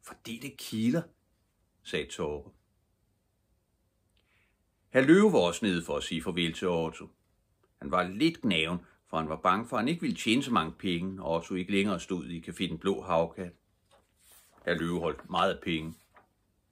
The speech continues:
Men mens han stod der på kajen og surmulede, fik han en god idé. "Nu har jeg det," råbte han. "Jeg vil kalde min café for Café Det Gule Næsehorn."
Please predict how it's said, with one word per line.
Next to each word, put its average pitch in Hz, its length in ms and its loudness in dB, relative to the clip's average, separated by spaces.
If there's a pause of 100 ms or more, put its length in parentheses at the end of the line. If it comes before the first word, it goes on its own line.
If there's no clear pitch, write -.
(1300)
Men 127 300 4
mens 170 260 2
han 185 140 0
stod 185 280 4
der 170 140 4
på - 80 -10
kajen 107 360 4
og 101 60 -4
surmulede, 98 760 -2 (320)
fik 76 280 -12
han 85 180 -16 (100)
en 110 100 -8
god - 280 -6
idé. 85 320 -8 (1400)
"Nu 113 120 -4 (180)
har 202 360 6
jeg 233 80 8
det," 196 140 2 (500)
råbte 87 240 0
han. 90 160 -6 (520)
"Jeg 87 100 -8
vil 98 100 -6
kalde 131 200 4
min 131 180 6
café 160 400 0
for 127 300 0 (200)
Café 113 320 -4
Det - 180 -6
Gule 143 360 2
Næsehorn." 190 720 6